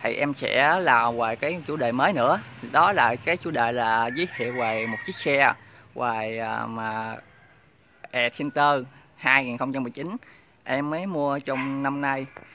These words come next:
Em sẽ làm về chủ đề xe mới cho mấy anh chị xem.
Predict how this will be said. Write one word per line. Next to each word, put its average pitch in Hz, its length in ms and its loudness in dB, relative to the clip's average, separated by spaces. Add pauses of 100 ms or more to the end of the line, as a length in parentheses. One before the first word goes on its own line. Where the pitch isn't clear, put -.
(200)
Em 135 140 -8
sẽ 123 260 -4
làm 117 260 -2
về 120 140 -2
chủ 143 140 -8
đề 123 140 -6
xe 135 280 -8 (140)
mới 143 220 -6
cho 139 340 -4
mấy 160 260 -6
anh 147 140 -6
chị 107 200 -12
xem. 143 280 -8